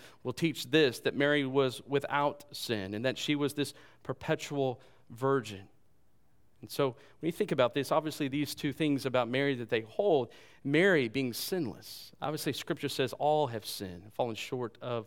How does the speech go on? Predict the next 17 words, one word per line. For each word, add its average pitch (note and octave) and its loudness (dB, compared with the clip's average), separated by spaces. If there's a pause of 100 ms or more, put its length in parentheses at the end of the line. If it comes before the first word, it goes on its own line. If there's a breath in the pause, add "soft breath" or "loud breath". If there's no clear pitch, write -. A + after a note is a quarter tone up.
(160)
the - -14
glory A2+ -4 (380 soft breath)
of - -16
God. A#2 2
And A2+ -12
so A#2+ 0 (300 soft breath)
obviously D3+ 0
quickly C3+ 0 (140)
canceled C3 -2
out A#2 2
when A#2+ -6
we A#2 -2
think D3 -2
about C3 0
testing D#3 0
that C3 4
truth, - -4